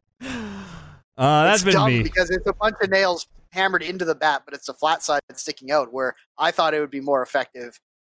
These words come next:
Speaker 2: if it was the nail sides sticking out the other end.
Speaker 1: Yeah, they
Speaker 2: Hit
Speaker 1: didn't, like,
Speaker 2: someone.
Speaker 1: drive 'em all the way through, which is really dumb. But also, it's as big as his
Speaker 2: Yeah.
Speaker 1: sword, so it's a massive, <laughs> massive baseball bat.
Speaker 2: It's true.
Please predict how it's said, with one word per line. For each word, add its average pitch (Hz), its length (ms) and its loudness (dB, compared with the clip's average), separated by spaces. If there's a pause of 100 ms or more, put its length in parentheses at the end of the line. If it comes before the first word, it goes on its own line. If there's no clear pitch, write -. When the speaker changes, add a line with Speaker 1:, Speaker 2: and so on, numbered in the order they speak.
Speaker 2:
if 127 200 -12
it 131 60 -4
was 120 360 -10
the 117 60 -18
nail 127 280 0
sides 117 440 0 (120)
sticking 120 380 -6
out 120 140 -2
the 120 80 -4
other 107 200 -2
end. 117 260 -2
Speaker 1:
Yeah, 104 260 0
they 113 100 2
Speaker 2:
Hit 131 40 4
Speaker 1:
didn't, 143 160 2
like, 135 180 2
Speaker 2:
someone. 120 160 0
Speaker 1:
drive 117 140 2
'em 113 120 0
all 113 120 2
the 107 60 0
way 95 140 0
through, 107 300 -2
which 87 120 -4
is 90 120 -6
really 87 180 -6
dumb. 87 320 -6
But 160 120 2
also, 190 220 4
it's 202 120 2
as 180 100 2
big 160 180 2
as 185 100 2
his 165 120 2
Speaker 2:
Yeah. 131 80 2
Speaker 1:
sword, 131 360 2
so 143 140 0
it's 135 100 0
a 131 80 0
massive, 135 800 2
<laughs> - 0 -
massive 156 600 2
baseball 113 500 0
bat. 98 320 -6
Speaker 2:
It's 135 120 -2
true. 135 220 2